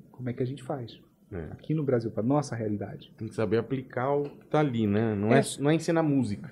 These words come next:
Speaker 1: Por exemplo, tem a, a Kate Viana, vi-, violinista lá do Rio, talvez você conheça o
Speaker 2: Uhum.
Speaker 1: trabalho dela, certamente.
Speaker 2: Ela me mandou
Speaker 1: Ela
Speaker 2: um
Speaker 1: te
Speaker 2: vídeo,
Speaker 1: mandou,
Speaker 2: tá
Speaker 1: né?
Speaker 2: aqui.
Speaker 1: É.
Speaker 2: <laughs>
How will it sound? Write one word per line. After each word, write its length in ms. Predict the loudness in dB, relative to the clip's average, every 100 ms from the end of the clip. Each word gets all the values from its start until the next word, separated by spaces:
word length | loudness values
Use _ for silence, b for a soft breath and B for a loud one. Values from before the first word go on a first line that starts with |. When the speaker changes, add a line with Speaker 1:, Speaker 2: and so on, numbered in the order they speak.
| 8
Speaker 1:
Por 100 | 8
exemplo, 420 | 8 6 -2 -4
tem 260 | -4 0
a, 160 | 2 0
a 180 | -2 -6
Kate 400 | 0 0 0 -4
Viana, 480 | 0 2 4 2 -2 -2
vi-, 140 | -2
violinista 720 | -2 -4 0 2 4 0 -2
lá 140 | -2 -2
do 100 | -2
Rio, 340 | 2 4 4 2 -4 -8
talvez 240 | -2 -2
você 80 | -2
conheça 320 | 0 2 2
o 80 | 0
Speaker 2:
Uhum. 60 | -4
Speaker 1:
trabalho 240 | 0 0 0
dela, 120 | -2
certamente. 600 | -4 -4 0 2 0 -4 -6
Speaker 2:
Ela 180 | 2 2
me 100 | 2
mandou 480 | -2 -4 -4 -4 -8 -20 _ _ 6
Speaker 1:
Ela 160 | 10
Speaker 2:
um 40 | 10
Speaker 1:
te 40 | 8
Speaker 2:
vídeo, 60 |
Speaker 1:
mandou, 320 | 6 10 12 12
Speaker 2:
tá 40 | 8
Speaker 1:
né? 140 | 4
Speaker 2:
aqui. 220 | 2 -8 -10 -6
Speaker 1:
É. 300 | 2 4 2
Speaker 2:
<laughs> 460 | -2 -12 -14 -18 -18